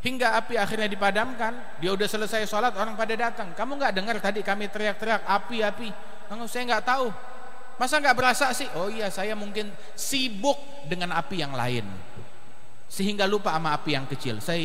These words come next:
sibuk dengan api yang lebih besar." Radhiyallahu anhu ardah. Begitu.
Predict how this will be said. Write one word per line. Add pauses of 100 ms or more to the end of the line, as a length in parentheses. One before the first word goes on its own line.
sibuk
dengan
api
yang
lebih
besar." (320)
Radhiyallahu
anhu
ardah. (640)
Begitu.